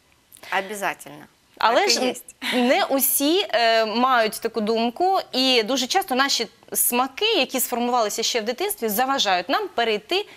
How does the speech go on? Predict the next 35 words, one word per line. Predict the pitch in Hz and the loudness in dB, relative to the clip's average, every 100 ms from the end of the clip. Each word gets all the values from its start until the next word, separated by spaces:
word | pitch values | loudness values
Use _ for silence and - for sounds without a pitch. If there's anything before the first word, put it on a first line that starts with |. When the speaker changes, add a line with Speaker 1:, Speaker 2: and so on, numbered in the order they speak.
| - | -4
Speaker 2:
на | 247 294 - | 0 0 0
ось, | 247 277 - | 0 0 -2
е, | - 208 202 | 0 0 0
якісно | 214 254 214 247 233 - 220 220 - | 0 0 0 -2 -4 -2 -2 -4 -2
інший | 294 311 262 - 180 | 0 2 2 0 -2
підхід | 160 185 - 359 381 - - - | -4 -8 -4 -4 -4 -14 -20 -4
до | 214 302 | -2 -2
харчування. | - 220 - 196 165 156 170 | -4 -4 -4 -4 -6 -10 -6
Тож, | 262 - - - - | -4 -4 -6 -20 -6
із | 196 - | -4 -2
чого | 220 190 | -2 -4
починати | 208 - 349 466 311 | -6 -2 -2 0 -2
і | - | -2
як | 214 226 | -2 -2
же | 190 | -2
зробити | 190 214 320 247 | -4 -2 -4 -6
цей | - 214 | -6 -6
підхід | 196 185 330 - - | -6 -8 -10 -10 -6
іншим? | 220 196 - 165 151 - _ _ - - - - - | -4 -2 -2 -4 -10 -18 _ _ -20 -16 -16 -14 -10
Speaker 1:
Отличный | 190 226 214 196 165 | -8 -6 -6 -6 -6
вопрос, | 156 185 269 294 | -6 -2 -2 -2
и | - | -6
тема | 214 - 269 262 190 | -8 -2 -2 -2 -2
с-, | - 214 | -2 -2
мега | 214 247 190 | -4 0 0
актуальна, | 180 - 170 151 151 151 - | -2 -6 -4 -4 -6 -12 -4
правда, | 165 156 - - | -4 -4 -10 -18
потому | - 196 220 | -10 -8 -6
что | - 208 185 - | -2 0 0 -2
с | 190 | -6
детства | 196 311 - 226 | -2 -4 -4 -6
нас | 214 214 233 | -4 -4 -2
редко | 262 262 208 | -4 -4 -6
учат, | 202 294 - 240 | -4 -4 -6 -4
что | - - 185 | -6 -4 -6